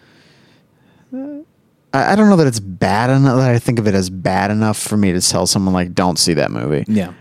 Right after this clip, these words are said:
Speaker 1: Um, but I could see someone easily walking away thinking that was a waste of time.
Speaker 2: Yeah, I, uh, I think if somebody said, "I wanted to watch The Deer Hunter," my first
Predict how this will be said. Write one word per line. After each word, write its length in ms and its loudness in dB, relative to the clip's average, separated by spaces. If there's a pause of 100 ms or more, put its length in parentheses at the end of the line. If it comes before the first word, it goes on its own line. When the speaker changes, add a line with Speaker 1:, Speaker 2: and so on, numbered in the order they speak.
(160)
Speaker 1:
Um, 640 -2 (2000)
but 240 0
I 80 2
could 180 -2
see 220 4
someone 400 2
easily 480 4
walking 400 0
away 160 2
thinking 280 -2
that 120 0
was 120 -2
a 60 2
waste 220 0
of 80 -10
time. 340 -6 (680)
Speaker 2:
Yeah, 300 2
I, 280 2
uh, 340 0 (1160)
I 80 0
think 160 4
if 100 2
somebody 240 2
said, 180 2
"I 80 4
wanted 240 2
to 80 2
watch 240 0
The 80 -8
Deer 220 2
Hunter," 180 0
my 160 0
first 540 -2